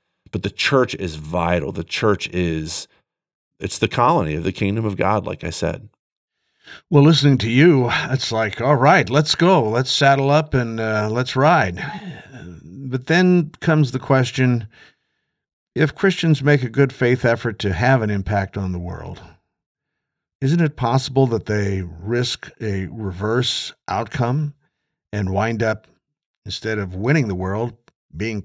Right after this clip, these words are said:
Speaker 2: captured by the world?
Speaker 1: Yeah, that's definitely possible. That's the church that I grew up in. That's what we were scared of, is if you go out there, you're gonna, you know, you can go out there for little, uh, you know, uh,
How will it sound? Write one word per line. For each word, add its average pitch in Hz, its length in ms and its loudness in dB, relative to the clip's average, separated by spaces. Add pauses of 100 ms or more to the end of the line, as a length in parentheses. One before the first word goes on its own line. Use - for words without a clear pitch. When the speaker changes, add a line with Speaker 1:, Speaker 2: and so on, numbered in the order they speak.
(100)
Speaker 2:
captured 104 500 0
by 82 160 -4
the 76 100 -10
world? 73 440 -14 (1080)
Speaker 1:
Yeah, 123 240 4
that's 151 260 2
definitely 135 480 2
possible. 95 640 0
That's 92 260 -2
the 98 140 -2
church - 340 -2
that 120 120 4
I 104 100 4
grew 92 280 2
up 90 180 0
in. 90 120 0
That's 92 260 -2
what - 100 -6
we 95 100 -2
were 80 140 -6
scared 80 420 -2
of, - 260 -10 (300)
is 92 160 -8
if 107 160 -2
you 107 100 0
go 107 220 4
out 139 240 2
there, 82 180 0
you're 87 160 -4
gonna, 90 360 -4 (100)
you - 80 -6
know, 127 60 4
you 135 140 2
can 208 120 2
go 170 100 4
out 143 160 2
there 113 140 2
for 104 160 -2
little, 98 460 2
uh, 82 220 -2 (320)
you 104 100 -2
know, 90 200 0 (600)
uh, 87 220 0